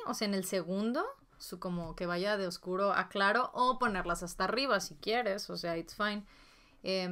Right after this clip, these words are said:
nada más que el blanco va a quedar como un poco perdido, porque o lo pones en el centro y pones de colores, o sea,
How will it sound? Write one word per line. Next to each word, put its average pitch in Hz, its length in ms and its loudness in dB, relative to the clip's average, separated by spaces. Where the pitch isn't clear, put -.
nada 202 220 4
más 202 180 2
que - 80 0
el 226 100 6
blanco 208 360 4
va 202 80 6
a 196 80 2
quedar 180 300 0
como 196 160 -2
un 180 100 -2
poco 180 320 -2
perdido, 185 680 0
porque 175 760 -2
o 208 160 2
lo 190 160 2
pones 226 280 2
en 196 140 0
el 170 140 -2
centro 220 600 2
y 196 100 -6
pones 185 340 0
de 185 100 -2
colores, 208 720 4
o 190 60 -4
sea, 170 480 -2